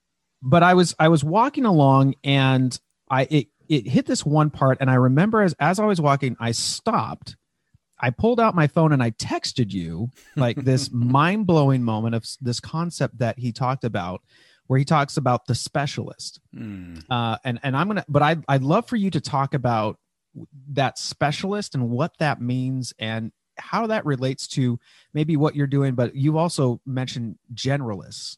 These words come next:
Speaker 1: and, and
Speaker 2: Mm-hmm.
Speaker 1: kinda maybe compare those for us and talk a little bit about specialists versus a generalist.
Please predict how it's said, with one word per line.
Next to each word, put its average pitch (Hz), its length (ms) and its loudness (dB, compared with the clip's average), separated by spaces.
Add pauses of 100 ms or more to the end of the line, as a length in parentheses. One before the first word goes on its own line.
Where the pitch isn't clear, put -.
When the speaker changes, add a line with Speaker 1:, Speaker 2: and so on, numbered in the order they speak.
Speaker 1:
and, 113 160 -6
and 117 220 -4
Speaker 2:
Mm-hmm. 107 160 -8
Speaker 1:
kinda 123 180 -4
maybe 123 220 -6
compare 117 540 -4
those 104 260 -6
for 87 200 -10
us - 120 -14
and 101 100 -14
talk 127 220 -8
a - 20 -10
little 117 140 -6
bit 104 120 -8
about 101 260 -12
specialists - 680 -8 (480)
versus 113 440 -6
a 90 40 -10
generalist. 90 640 -12